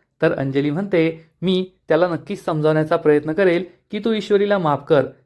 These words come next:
खरंच ईश्वरी किती चांगली आहे ना आणि अर्णवला किती चांगली लाईफ पार्टनर मिळाली आहे." आणि त्याच वेळेस अर्णव तेथे येतो आणि दारामागून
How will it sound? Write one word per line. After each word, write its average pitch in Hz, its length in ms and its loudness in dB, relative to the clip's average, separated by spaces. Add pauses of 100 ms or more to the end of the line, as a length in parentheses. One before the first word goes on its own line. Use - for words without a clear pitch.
(100)
खरंच 190 360 2 (200)
ईश्वरी 208 360 0
किती 220 260 -8
चांगली 156 380 -2
आहे 151 80 0
ना 143 180 2 (320)
आणि 165 280 -2 (240)
अर्णवला 147 460 0 (220)
किती 170 180 -8
चांगली 165 420 -2
लाईफ 165 240 2
पार्टनर 151 340 -4
मिळाली 139 380 -4
आहे." 127 120 0 (300)
आणि 143 240 -4
त्याच 131 240 -2
वेळेस 185 280 0 (200)
अर्णव 202 380 0
तेथे 165 240 0
येतो 156 380 0 (200)
आणि 185 260 -2 (240)
दारामागून 165 680 0